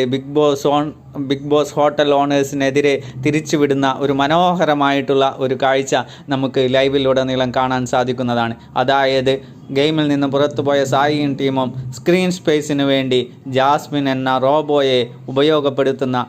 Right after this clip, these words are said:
അതിമനോഹരമായിട്ടുള്ള ബ്രില്യൻ ഗെയിമാണ് നമുക്കിവിടെ കാണാൻ സാധിക്കുന്നത്. ഇതെല്ലാം നോക്കിക്കൊണ്ട് ഗസ്റ്റായ സാബുവും, ആ, ശ്വേതയും അന്തം വിട്ടു നിൽക്കുന്ന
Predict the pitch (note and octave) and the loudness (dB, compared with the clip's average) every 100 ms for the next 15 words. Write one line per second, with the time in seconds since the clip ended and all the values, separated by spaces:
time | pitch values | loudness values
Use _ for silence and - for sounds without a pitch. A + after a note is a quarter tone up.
0 | - - C3+ C3+ D3+ D#3+ D3+ D3 D#3 D#3+ | -10 -4 -4 -2 -4 0 0 2 0 0
1 | C#3+ C#3 C3+ B2+ C3+ B2+ B2 - - C#3 | 0 0 -2 -2 -2 0 -2 -6 -16 -12
2 | B2+ C#3 D3+ D#3 D3+ D3+ C3+ C#3 C3+ C3 | -6 0 0 2 0 0 2 2 2 0
3 | B2+ B2+ B2 C3 B2+ B2 B2 B2 B2 B2+ | -2 -4 -2 0 0 0 0 0 -2 -2
4 | B2 A#2+ A#2+ A#2 A#2 - - C3 B2+ C#3 | -2 -2 -4 -4 -6 -10 -12 -6 -2 0
5 | C#3 C3 C3 C#3+ D3 A#2+ C#3 C3 B2+ A#2+ | 0 -2 -2 -2 -2 -4 -4 0 0 -2
6 | - C3+ C3+ C3+ - D3+ C#3 C3+ C3 D3 | -12 -2 0 0 -2 0 2 0 0 0
7 | C#3 D3 C#3 C3 A#2+ - - _ - B2 | 0 2 2 0 -4 -14 -20 _ -6 -2
8 | A#2+ A#2+ - C#3 D3 C#3 C3 B2+ D3 D3 | -2 -2 0 2 2 0 0 -2 -2 -2
9 | C#3+ C3+ C3+ C3 C3 C3 | -2 -2 -2 -4 -4 -4